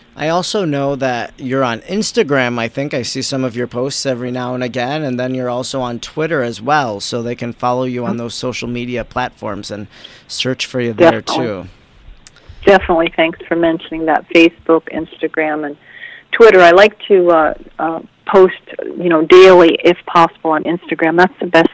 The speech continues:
Speaker 2: place to follow me because I try to, you know, put stuff out there all the time.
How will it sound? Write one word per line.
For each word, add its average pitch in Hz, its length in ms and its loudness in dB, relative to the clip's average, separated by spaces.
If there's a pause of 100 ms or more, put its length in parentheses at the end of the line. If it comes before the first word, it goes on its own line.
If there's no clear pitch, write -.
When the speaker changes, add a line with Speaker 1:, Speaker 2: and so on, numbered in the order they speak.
Speaker 2:
place 165 200 4 (100)
to 160 80 -2
follow 165 400 6
me 156 160 -2
because 160 340 -2
I 165 160 4
try 156 420 4 (540)
to, - 120 -2 (120)
you 165 160 -4
know, 151 200 -10 (340)
put - 220 -2
stuff 156 220 0
out 160 220 2
there 156 140 2
all 151 120 4
the 143 120 -2
time. 156 360 -2